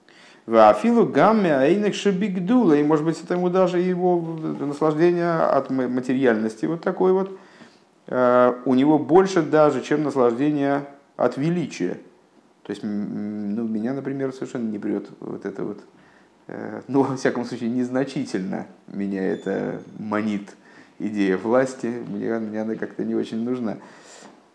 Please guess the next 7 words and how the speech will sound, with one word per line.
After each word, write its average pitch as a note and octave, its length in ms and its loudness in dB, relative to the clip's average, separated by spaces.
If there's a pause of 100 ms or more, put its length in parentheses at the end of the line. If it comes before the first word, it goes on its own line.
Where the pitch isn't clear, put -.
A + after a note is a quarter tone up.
(280)
Э, A2+ 500 10
вехол F3+ 400 8
гойн F3+ 360 6
йокар, D#3+ 760 4 (140)
и A#2 400 6 (1200)
вот F#2+ 160 -6
богатство. C3 720 6